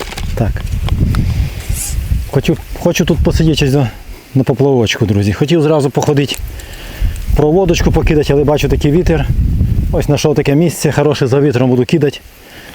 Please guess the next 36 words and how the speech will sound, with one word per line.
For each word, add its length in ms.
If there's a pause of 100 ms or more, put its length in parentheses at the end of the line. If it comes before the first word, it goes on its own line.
(540)
Може, 260
повезе 400
щось 160
тут 160
піймати, 400 (120)
не 120
знаю. 360 (540)
Я 100
думаю, 240
що, 120
може, 200
й 20
довго 320
не, 140 (300)
і 40
не 120
прийдеться 380
сидіти, 380
тому 160
що 100
плаща 360
не 100
взяв 240
теж. 240 (1700)
Останню 400
минуту 440 (180)
спомнив, 520
але 100
вже 180
я 260
виїхав, 480
друзі, 260
не, 260
не 100
хотів 240
вертатися. 480